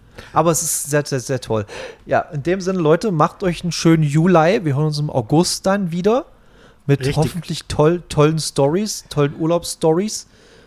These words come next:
Speaker 1: Bestimmt
Speaker 2: Bestimmt,
Speaker 1: noch ein
Speaker 2: bestimmt.
Speaker 1: bisschen, bestimmt, bestimmt noch ein bisschen Sonnenbrand bei mir. Ist bei mir sowieso immer ganz wichtig. Oder ganz
Speaker 2: <laughs>
Speaker 1: wichtig, ganz akut.
Speaker 2: Ja, ja.
Speaker 1: Ähm, und ja, dann Dennis, wünsche ich dir einen schönen Juli.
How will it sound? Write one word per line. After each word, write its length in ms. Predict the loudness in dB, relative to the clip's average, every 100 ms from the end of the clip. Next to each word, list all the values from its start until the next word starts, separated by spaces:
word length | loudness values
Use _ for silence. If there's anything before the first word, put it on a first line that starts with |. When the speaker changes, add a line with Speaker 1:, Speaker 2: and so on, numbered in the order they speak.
| _
Speaker 1:
Bestimmt 0 |
Speaker 2:
Bestimmt, 320 | -10 -2 0
Speaker 1:
noch 80 | 0
ein 40 | -2
Speaker 2:
bestimmt. 240 | -4 -6
Speaker 1:
bisschen, 240 | -8 -14 -14
bestimmt, 340 | -4 -4 -4
bestimmt 200 | -6 0
noch 80 | 0
ein 20 |
bisschen 160 | 0 0
Sonnenbrand 560 | 2 2 0 0 -2 0
bei 120 | 2
mir. 280 | 2 -2 -4 _ _ -18
Ist 160 | -6
bei 80 | -2
mir 280 | 0 0 -2
sowieso 340 | -2 -4 0 -2
immer 180 | -2 -2
ganz 280 | -4 -4
wichtig. 380 | -8 -8 -8 -10 _ _
Oder 160 | -4
ganz 220 | 0 0 0
Speaker 2:
<laughs> 0 |
Speaker 1:
wichtig, 260 | -2 -2
ganz 320 | 0 0 -2 -12 -20 -14 -6
akut. 480 | -2 4 4 2 -8 _ -20 -20 -20 -20 -6
Speaker 2:
Ja, 100 | 2 4
ja. 200 | 6 2
Speaker 1:
Ähm, 120 | -2 -12 _ -20 _ _ _ _ _ -20 _ _
und 380 | 2 6 6 4
ja, 160 | -4 -6 -6
dann 160 | -2 2
Dennis, 460 | 4 2 0 -4 _ _ -20 _
wünsche 240 | -2 0 -2
ich 80 |
dir 120 | -2 0
einen 100 | 0
schönen 320 | 0 0 2
Juli. 380 | 2 2 0